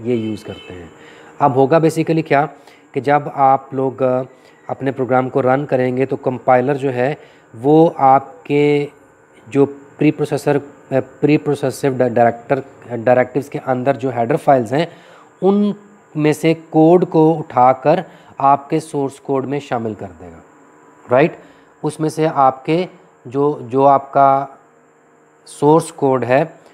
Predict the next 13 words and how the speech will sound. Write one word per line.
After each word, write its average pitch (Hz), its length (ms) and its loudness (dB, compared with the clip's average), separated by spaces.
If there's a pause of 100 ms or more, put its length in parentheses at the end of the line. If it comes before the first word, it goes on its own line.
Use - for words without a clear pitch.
(280)
so 143 60 -2
जो 131 180 0
आपका, 139 480 2
जो 135 120 -4
आपकी 131 260 -6
header 123 240 -4
files 131 360 -2
हैं, 139 200 -4 (320)
वहाँ 139 320 0
से 151 280 -4
code 147 400 -2
को 151 120 -4
उठाकर, 139 600 -2